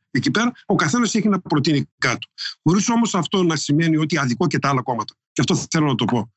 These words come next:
Και επί θητείας μου στη Νέα Δημοκρατία, και τότε ακόμα, το τέσσερα με εφτά, είχαν γίνει σημαντικά βήματα με Υπουργό Εξωτερικών, τότε την Ντόρα Μπακογιάννη, και Πρωθυπουργό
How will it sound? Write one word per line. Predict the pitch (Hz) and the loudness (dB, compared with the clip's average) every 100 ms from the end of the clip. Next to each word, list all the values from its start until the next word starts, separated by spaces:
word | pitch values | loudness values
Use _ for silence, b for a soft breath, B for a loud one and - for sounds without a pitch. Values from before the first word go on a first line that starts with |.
| _ | _
Και | 190 | 0
επί | 165 175 | 2 0
θητείας | 165 135 226 226 | 0 0 0 2
μου | 190 | 0
στη | 170 170 | 0 0
Νέα | 160 185 | 0 2
Δημοκρατία, | 160 135 123 143 147 B _ _ | 0 0 -2 -2 -2 B _ _
και | 156 | -2
τότε | - 208 196 | 2 0 2
ακόμα, | 156 - 147 151 | -2 0 0 0
το | 135 | -2
τέσσερα | 117 180 180 160 | 0 0 0 0
με | 139 | 0
εφτά, | 123 110 160 185 b | -2 -2 -2 -2 b
είχαν | - 233 180 | 0 0 2
γίνει | 165 190 190 | 2 2 2
σημαντικά | - 165 156 160 143 143 160 214 196 | 0 0 2 2 0 0 0 0 0
βήματα | 175 185 160 147 131 123 | 2 0 0 -2 -4 -6
με | - 143 | -2 0
Υπουργό | 135 147 131 | 2 2 2
Εξωτερικών, | 165 165 139 127 160 | 0 0 0 0 0
τότε | 151 147 | 0 0
την | 139 120 | 0 0
Ντόρα | 143 147 | 0 2
Μπακογιάννη, | 131 110 123 147 131 | 0 0 0 2 0
και | |
Πρωθυπουργό | 123 123 110 123 139 | 0 0 2 2 0